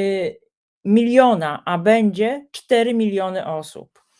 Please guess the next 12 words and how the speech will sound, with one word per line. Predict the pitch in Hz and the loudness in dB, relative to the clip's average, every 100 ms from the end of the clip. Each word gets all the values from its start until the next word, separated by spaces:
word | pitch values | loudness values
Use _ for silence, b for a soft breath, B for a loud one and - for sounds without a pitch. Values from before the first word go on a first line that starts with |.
| B B B B - | B B B B -6
I | 214 214 | -4 -2
to | 330 | -2
jest | 339 - - - | -4 -6 -12 -4
ogromne | 208 233 262 320 294 214 | -2 0 2 0 2 -2
wyzwanie | 170 190 170 185 180 175 156 | -2 -6 -4 -4 -2 -4 -8
dla | 156 165 160 156 | -6 -4 -4 -6
systemu | - 165 - 160 156 | -10 -12 -8 -8 -6
ochrony | 151 165 156 160 | -8 -8 -8 -8
zdrowia, | 170 254 247 208 208 185 185 - b b - | -6 -2 -2 0 -2 -2 -6 -12 b b -14
dla | 147 175 175 | -2 0 4
rodzin, | 220 262 208 220 214 214 214 B B B | 4 2 0 -2 0 -2 -4 B B B
dla, | 160 180 175 170 170 165 | -6 0 2 2 0 -2